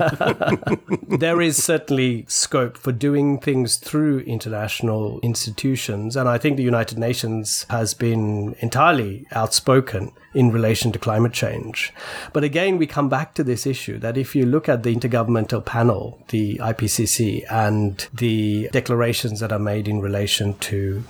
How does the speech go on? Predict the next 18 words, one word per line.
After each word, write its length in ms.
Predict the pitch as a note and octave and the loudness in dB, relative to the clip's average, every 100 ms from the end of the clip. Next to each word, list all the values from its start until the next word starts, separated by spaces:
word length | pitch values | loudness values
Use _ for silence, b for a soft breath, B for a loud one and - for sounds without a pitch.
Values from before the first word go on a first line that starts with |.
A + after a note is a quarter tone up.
| - | -4
commitments 600 | A#2+ A2 A2+ A#2 G2+ - | 2 2 2 0 0 0
to 120 | - | -2
reduce 400 | G#2 G2+ G#2 G#2+ | -2 -2 0 -2
greenhouse 540 | - G#2+ F#2 G#2 G2 - | -2 -2 0 -2 -2 -4
gases, 600 | - G2+ - G2+ G2 - | -4 0 0 -2 -4 -6
to 160 | - B2 | -2 2
stick 320 | - A#2+ - | 2 0 0
to 100 | A2+ | 2
one 220 | G#2+ G#2+ | 4 2
point 300 | - G#2 G#2 | 0 -2 -2
five 400 | - G#2+ G2+ G2 | -2 0 0 -2
degree 580 | G#2 F#2+ G2+ G2+ G2 A2 | -4 -2 0 0 0 -2
increase 420 | G#2+ - G#2+ - | -2 0 0 0
in 100 | G#2+ | 0
temperature 760 | - G#2+ - G#2 - G2+ G2 - | 2 2 0 -2 -2 0 -2 0
globally, 520 | B2 A2 G#2 G#2 G2+ | 2 4 2 0 -2
et 160 | G#2 - | -4 -2
cetera, 520 | - B2 - - - | 2 0 0 -8 -10